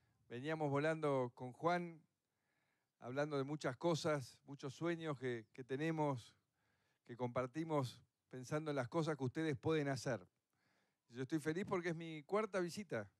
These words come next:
como presidente a Salta. Mi cuarta visita, y esta vez me ha tocado venir acá a La Unión, a decirles que nuestro principal objetivo es, es ayudarlos a desarrollarse.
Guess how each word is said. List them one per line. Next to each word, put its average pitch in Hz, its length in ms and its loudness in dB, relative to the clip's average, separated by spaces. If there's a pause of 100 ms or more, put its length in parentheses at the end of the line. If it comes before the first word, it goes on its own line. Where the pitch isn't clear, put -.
(140)
como 120 220 -4
presidente 135 840 0 (540)
a - 100 -6
Salta. 123 460 -2 (840)
Mi 113 100 -14
cuarta 156 360 0
visita, 170 560 0 (600)
y 123 40 -8
esta 131 160 -2
vez 147 120 2
me 147 80 0
ha - 20 2
tocado 139 340 4
venir 135 240 2
acá 139 220 2
a 135 60 4
La 127 100 4
Unión, 139 400 2 (960)
a - 60 -8
decirles 151 580 0
que 123 280 -2 (1300)
nuestro 131 280 0
principal 147 500 0
objetivo 185 600 0
es, 147 120 -2
es 143 100 -6
ayudarlos 156 600 0
a 139 80 -2
desarrollarse. 127 880 -2